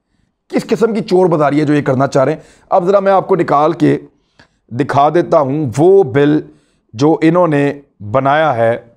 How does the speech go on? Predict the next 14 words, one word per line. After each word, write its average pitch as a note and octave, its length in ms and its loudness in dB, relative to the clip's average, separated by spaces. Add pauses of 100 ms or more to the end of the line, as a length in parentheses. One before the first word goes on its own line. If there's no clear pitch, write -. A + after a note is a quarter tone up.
(320)
अ, C3+ 100 -6
पीएमएलएन E3+ 480 0
वालों D#3+ 200 0
ने E3 100 0
और D#3+ 100 0
पीपल्स C#3+ 300 -2
पार्टी C#3+ 220 0
वालों C#3 200 0
ने C3+ 160 -2 (540)
पेश F#3 240 4
किया D#3 260 0
है, C#3+ 120 2
जो C#3+ 140 0
ड्राफ्ट D3 520 -2